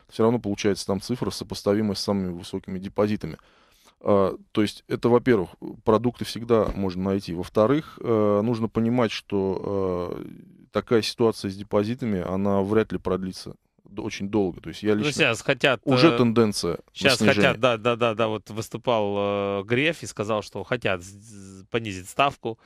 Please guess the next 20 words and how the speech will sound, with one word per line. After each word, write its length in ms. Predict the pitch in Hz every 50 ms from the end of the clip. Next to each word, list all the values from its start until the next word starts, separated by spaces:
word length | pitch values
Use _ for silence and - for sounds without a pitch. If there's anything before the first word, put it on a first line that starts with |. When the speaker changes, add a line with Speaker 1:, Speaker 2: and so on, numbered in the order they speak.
| _ _ _ _ _ _ _ -
Speaker 2:
а, 480 | 98 95 98 98 98 95 95 95 92
там 180 | 87 - 98 92
тех 280 | - - 110 104 98
же 100 | 90 101
по, 140 | 98 - 104
по 100 | 98 127
кредитам 400 | - - 113 107 113 139 127 117
и 40 | 110
все 120 | 101 -
остальное. 320 | 107 - 127 123 123 113 104
Это 140 | 95 - 113
естественно, 580 | 107 - - 131 120 - - 110 104 104 101
что 200 | - - - 110
и 260 | 107 104 104 98 101
в 80 | 95 95
банке, 480 | 107 120 117 113 104 - - 95 87 - _ _ _ _ _ _ _ _ _ _ -
э, 920 | 101 101 101 98 95 95 95 95 95 95 95 95 95 95 92 92 92 90 90
будут 280 | 92 107 107 104 104 92
давать 260 | 107 101 98 92 -
меньше. 320 | 117 113 101 90 - -